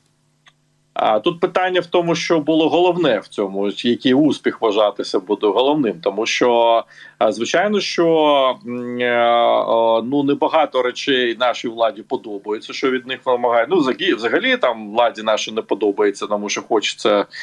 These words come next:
ж-, жи-, жити по-старому, так? А, е, ну, подивимось, подивимось. Я думаю, що будуть головним кейсом, а,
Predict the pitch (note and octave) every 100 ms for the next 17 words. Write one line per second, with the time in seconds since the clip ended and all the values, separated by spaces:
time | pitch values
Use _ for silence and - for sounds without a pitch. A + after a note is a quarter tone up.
0 | - - - G#2+ F#2 A2+ G#2+ A#2+ C3 B2+
1 | A#2+ C3 C#3 A#2+ A#2 A2+ - - D#3+ E3
2 | G#3+ F3+ A2 F2 - A#2+ C#3+ - - -
3 | - - A2+ A2 A2 A2 A2 A2 A2 -
4 | B2 B2 A#2+ A#2+ C3+ G3+ A#3 C4+ C4+ C#4
5 | F#3+ C3+ A2 G#2+ F3 F3 B2+ - D#3 A3
6 | A3+ A3+ G3+ F3+ - - D#3+ D#3+ C#3+ B2+
7 | F#3+ E3+ D#3 - A#2+ C3+ C#3+ D3 D3+ C3+
8 | - D#3 D3 C#3+ C#3 B2+ B2 A#2+ A#2+ A#2+
9 | A#2 A2+ A2+